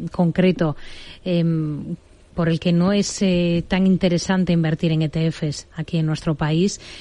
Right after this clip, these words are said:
em, ¿desde cuándo en general vienen ustedes percibiendo esa mayor preferencia de los inversores hacia este tipo de,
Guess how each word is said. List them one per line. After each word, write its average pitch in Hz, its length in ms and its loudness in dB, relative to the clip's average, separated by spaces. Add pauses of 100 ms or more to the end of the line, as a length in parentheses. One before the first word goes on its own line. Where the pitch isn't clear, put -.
(200)
em, 190 380 -2
¿desde 180 320 2
cuándo 240 280 2
en - 20 0
general 226 380 0
vienen 208 260 2
ustedes 190 420 0
percibiendo 180 800 2 (320)
esa 196 200 0
mayor 202 260 2
preferencia 185 580 2
de 175 80 2
los 170 240 0
inversores 156 680 -2
hacia 151 580 -4
este 202 180 -2
tipo 190 280 0
de, 170 360 2